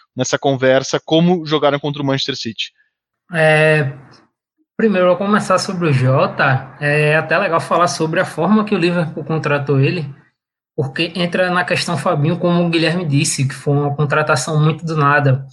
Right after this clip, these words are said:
Speaker 2: Eu lembro que na semana que o Jota foi anunciado, eu tava conversando com o Maurício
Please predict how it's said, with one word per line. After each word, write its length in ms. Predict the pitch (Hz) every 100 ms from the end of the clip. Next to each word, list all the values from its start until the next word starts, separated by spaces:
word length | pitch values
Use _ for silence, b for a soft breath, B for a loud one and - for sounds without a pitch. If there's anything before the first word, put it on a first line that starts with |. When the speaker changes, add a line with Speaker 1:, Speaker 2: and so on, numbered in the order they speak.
| b b b _ -
Speaker 2:
Eu 60 | 147
lembro 360 | 156 190 202
que 200 | 202 180
na 140 | 175 180
semana 420 | - 160 180 214
que 100 | 208
o 80 | 165
Jota 320 | 151 151 151
foi 420 | 135 156 151 156
anunciado, 600 | 151 151 135 - 135 147
eu 60 | 143
tava 320 | 143 143 139
conversando 560 | 143 139 139 147 143 139
com 120 | 151
o 40 |
Maurício 840 | 147 139 135 127 127 139 - 135